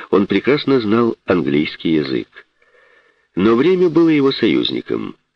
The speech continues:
Чем дольше тянулся разговор, тем покладистее становился этот надутый англичанин. «Мне понятны ваши сомнения, господин коммодор», — наконец заговорил Уриу.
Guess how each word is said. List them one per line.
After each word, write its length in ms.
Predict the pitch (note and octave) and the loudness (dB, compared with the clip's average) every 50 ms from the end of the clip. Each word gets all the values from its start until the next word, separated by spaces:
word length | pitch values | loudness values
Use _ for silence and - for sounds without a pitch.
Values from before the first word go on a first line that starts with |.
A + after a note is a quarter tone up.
| _ _ _ - - - - | _ _ _ -20 -20 -8 -4
Чем 280 | - - G#2 G#2+ G2+ F#2 | -2 0 0 0 2 2
дольше 400 | A#2+ B2+ A#2 G#2 - - G2+ F#2 | 2 2 2 0 0 -2 -4 -2
тянулся 580 | - - G2+ F#2 F2+ F2 D#2+ D#2 D2+ - E2 | 0 0 0 2 2 0 0 -2 -4 -4 -4
разговор, 560 | D#2 D2+ B1+ A1+ C#2 D2+ A#2 D#3 E3+ - - - | -2 -2 -2 0 0 2 2 0 -2 -4 -8 -8
тем 220 | - - D#2 D2 | -4 -4 -4 -2
покладистее 960 | - - C2+ - - - C2 G2+ B2 C#3+ C#3 D3 D3 - - - - C#3 C#3 C3+ | -2 -2 -4 -4 -2 -2 0 0 0 0 -2 -4 -6 -8 -8 -6 -4 -4 -4 -6
становился 640 | - - - C#2 C2+ B1+ C2 C#2+ A2 A#2+ - - C2+ | -8 -8 -6 -4 -2 -2 -2 -2 -2 -4 -6 -6 -6
этот 240 | C2+ C#2 - - - _ | -6 -6 -8 -14 -16 _
надутый 480 | D#2 D2 C#2+ B1 C#2+ C#2+ - - D#2+ D2+ | -6 -4 -4 -2 -4 -6 -4 -4 -6 -6
англичанин. 840 | D#2 D2+ D2+ D2 D2 C#2 - - C2+ B1 A1+ A1 A#1+ B1 A#1+ - - _ _ _ _ _ _ _ _ _ _ _ _ _ _ _ _ _ _ _ _ _ _ - | -6 -6 -6 -6 -4 -4 -4 -4 -4 -4 -6 -8 -10 -10 -12 -14 -18 _ _ _ _ _ _ _ _ _ _ _ _ _ _ _ _ _ _ _ _ _ _ -6
«Мне 380 | - C2 C2+ C#2 D2 E2 F#2 | -4 -4 -2 0 0 0 0
понятны 500 | - - G2 F#2+ F#2+ A2 A#2+ - C#3 C3+ | 0 0 0 0 0 -2 -4 -4 -6 -6
ваши 300 | B2+ B2+ A#2+ - - B2+ | -4 -4 -4 -6 -6 -6
сомнения, 580 | - - - - C#2+ C2+ C2 C#2 E2+ G#2+ B2+ B2+ | -8 -6 -6 -6 -4 -2 -2 -2 -2 -2 -4 -4
господин 420 | - - - - A1+ A1+ B1 - | -4 -6 -6 -6 -6 -6 -6 -8
коммодор», — 680 | - - D2+ D#2 D2 C2 A#1+ A#1 A#1+ A#1 - - - - - - - - - | -8 -8 -10 -8 -8 -8 -6 -4 -4 -4 -6 -8 -12 -16 -20 -20 -20 -10 -8
наконец 420 | C2 C2 - C#2 B1+ C2+ E2+ A#2 - - - - - - | -6 -4 -4 -4 -2 -2 -2 -2 -2 -6 -14 -20 -8 -4
заговорил 520 | C#2 D2+ C2 C#2 C2 C2 C2+ D3+ E3+ E3+ - | -2 -2 0 0 0 0 0 0 0 -2 -2
Уриу. 520 | - G#2+ - C#2+ C#2 B1 A#1+ A1+ A1+ A1+ | -2 -4 -2 -2 -4 -4 -4 -6 -6 -10